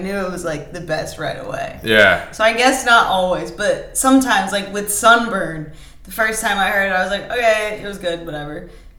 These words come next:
Speaker 1: And then when I, like, kept coming back to it, and then I was like, "This is, like, my favorite album of the year."
Speaker 2: Yeah. Sunburn was not like that for me.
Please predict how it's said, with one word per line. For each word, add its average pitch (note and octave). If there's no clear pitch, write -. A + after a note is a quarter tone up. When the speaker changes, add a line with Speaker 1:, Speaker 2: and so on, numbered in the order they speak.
Speaker 1:
And G3
then A3
when G#3
I, G3+
like, -
kept G#3
coming G3
back E3
to A3+
it, F3+
and E3+
then G3+
I F#3
was E3+
like, D#3
"This E3+
is, D#3+
like, D#3
my D#3+
favorite D#3
album C#3+
of C#3
the D#3
year." D#3+
Speaker 2:
Yeah. D#2+
Sunburn E3+
was G#2
not D#2
like B1+
that -
for -
me. -